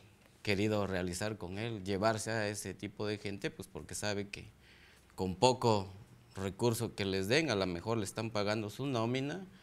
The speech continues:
este, esté con él, pues, ¿no? Esté trabajando y dándole todas las facilidades para que en su momento, digo, eh,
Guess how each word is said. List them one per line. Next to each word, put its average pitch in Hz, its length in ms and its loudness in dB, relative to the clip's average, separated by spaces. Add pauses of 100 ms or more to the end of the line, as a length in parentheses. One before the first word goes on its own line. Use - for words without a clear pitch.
(380)
este, - 560 -8 (240)
esté 185 220 4
con 185 180 4
él, 240 140 4
pues, - 440 -2
¿no? 165 220 -4
Esté 143 260 -6
trabajando 135 580 2
y 123 60 4
dándole 113 640 0
todas 113 220 -2
las 92 300 -6
facilidades 95 640 -2
para 90 240 -8
que - 140 -8
en 85 60 -8
su 92 120 -8
momento, 92 500 -6
digo, - 220 -8 (920)
eh, 92 520 0